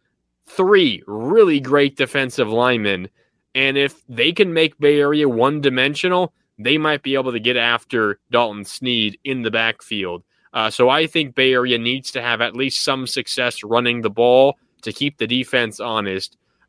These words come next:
Um, if, if they want to come out with a victory, I think they're gonna have to have at least a, a decent day running the football, and that's a really tall task considering how good Frisco is.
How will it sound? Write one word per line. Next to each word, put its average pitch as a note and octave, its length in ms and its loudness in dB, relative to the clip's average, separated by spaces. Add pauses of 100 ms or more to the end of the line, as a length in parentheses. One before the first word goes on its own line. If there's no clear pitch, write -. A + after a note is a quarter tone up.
Um, G2 500 0 (160)
if, A#2+ 320 -6
if C3 160 -4
they C#3 100 2
want C#3 200 2
to - 20 -8
come B2 160 -2
out A2 140 -2
with G#2 100 -4
a G#2 40 -2
victory, G#2 280 -4
I G2 40 -6
think A#2 200 -8
they're A#2+ 220 0
gonna C3 180 0
have B2+ 240 -2
to A#2 100 -6
have A2 160 0
at G#2+ 160 -4
least C3 360 -4
a, G2+ 160 2 (440)
a C3 60 -2
decent A#2+ 520 -4
day G#2 240 0
running G2+ 280 -2
the F2 60 -10
football, F#2+ 360 -8
and F#2+ 80 -8
that's A#2 200 -4
a G#2+ 40 -2
really G#2+ 240 -2
tall G2+ 240 -4
task F#2 400 -6
considering G#2 460 -6
how G2 140 -2
good F#2+ 200 -6
Frisco E2+ 440 -8
is. - 200 -14